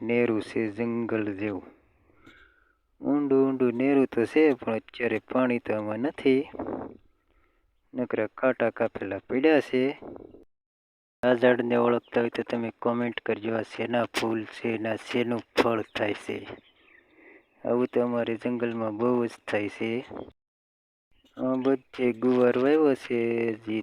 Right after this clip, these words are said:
તો ઉગ્યો નથી. ઉગતો હવે છે, પાણી પાવું પડે એમ થઈ ગયું છે. બધું સુકાવા માંડ્યું છે જમીન. એક દિવસ ઉગતા વાર લાગશે. કાલે સવારમાં પાણી પાઈ દેવું.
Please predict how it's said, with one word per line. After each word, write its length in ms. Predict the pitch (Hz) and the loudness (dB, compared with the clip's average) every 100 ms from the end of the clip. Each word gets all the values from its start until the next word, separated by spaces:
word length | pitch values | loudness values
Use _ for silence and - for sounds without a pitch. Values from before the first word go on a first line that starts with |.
| - | -4
તો 180 | 110 107 | -4 -2
ઉગ્યો 460 | 113 113 117 113 | -4 -4 0 0
નથી. 500 | 110 123 - 123 117 | 0 -2 -2 0 0
ઉગતો 520 | 113 110 - - 98 | 0 -2 -6 -12 -10
હવે 260 | 101 117 143 | -4 0 0
છે, 340 | - 123 113 110 - | 0 -4 -4 -4 -6
પાણી 280 | 113 110 107 - | -4 -4 -6 -2
પાવું 220 | 120 123 | 0 2
પડે 300 | 127 - 120 | 0 -2 -2
એમ 140 | 117 110 | -4 -8
થઈ 200 | - 117 | -6 -4
ગયું 200 | 107 110 | -2 -2
છે. 340 | - 113 127 - _ _ _ _ _ _ _ _ _ _ _ _ _ | -2 -2 -2 -6 _ _ _ _ _ _ _ _ _ _ _ _ _
બધું 280 | - - 110 | -10 -6 -4
સુકાવા 580 | 107 127 - 127 120 110 | -2 -2 2 2 2 0
માંડ્યું 380 | 110 101 107 | -4 -6 -6
છે 240 | 104 - 101 | -6 -6 -4
જમીન. 360 | 104 107 107 131 - - - - - - _ _ | -6 -6 -8 -10 -8 -8 -8 -12 -16 -20 _ _
એક 240 | 107 107 | -8 -6
દિવસ 340 | 104 113 104 110 | -4 -4 -4 -8
ઉગતા 300 | 104 - 107 | -12 -8 -6
વાર 220 | 107 123 | -4 -2
લાગશે. 440 | 127 127 - - | 0 0 -2 -8
કાલે 360 | 113 - 104 101 | -8 -6 -6 -6
સવારમાં 540 | - 113 120 117 107 | -8 -4 -2 -2 -4
પાણી 400 | 107 - 104 101 | -6 -4 -4 -4
પાઈ 380 | 98 - 123 135 | -8 -4 0 2
દેવું. 460 | 131 127 113 113 | 2 2 2 0